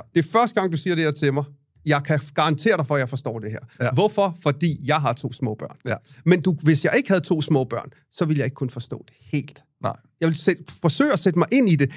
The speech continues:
Speaker 1: Jeg ville ikke kunne mærke det, fordi det der med at blive vækket
Speaker 2: Mhm.
Speaker 1: midt om natten to-tre gange, og det ikke er dit vækkeur, der ringer dig, men
Speaker 2: Ja.
Speaker 1: det er de der chok, at du bliver vækket af, øh, gråd, eller mor, far, et eller andet.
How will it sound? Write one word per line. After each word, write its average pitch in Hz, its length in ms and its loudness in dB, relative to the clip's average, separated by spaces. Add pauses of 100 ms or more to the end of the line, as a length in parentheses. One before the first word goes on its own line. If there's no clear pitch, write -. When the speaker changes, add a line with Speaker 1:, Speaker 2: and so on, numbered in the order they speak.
(160)
Speaker 1:
Jeg 139 80 4
ville 180 100 4
ikke - 80 -12
kunne 226 180 2
mærke 151 280 2
det, 160 140 0
fordi 143 240 0
det 233 180 -4
der 247 80 -4
med 185 120 -4
at 175 100 -4
blive 151 240 -2
vækket 151 360 2 (320)
Speaker 2:
Mhm. 151 80 6
Speaker 1:
midt 220 160 4
om 208 80 4
natten 160 380 0
to-tre 180 460 -2
gange, 156 240 2 (320)
og 165 120 2
det 160 60 2
ikke 170 140 2
er 147 40 -4
dit 135 180 0
vækkeur, 143 300 2
der 120 140 0
ringer 123 220 0
dig, 113 120 0 (220)
men 156 80 6
Speaker 2:
Ja. 151 60 0
Speaker 1:
det 156 120 2
er 143 40 2
de 151 140 -8
der 139 120 0
chok, 147 380 -2 (180)
at 127 140 -2
du 151 60 0
bliver 139 200 -2
vækket 135 260 -2
af, 120 100 2 (140)
øh, 117 160 -2
gråd, 147 300 2
eller 117 480 -2 (320)
mor, 160 500 0 (320)
far, 165 340 2
et 151 80 -2
eller 147 180 0
andet. 139 200 2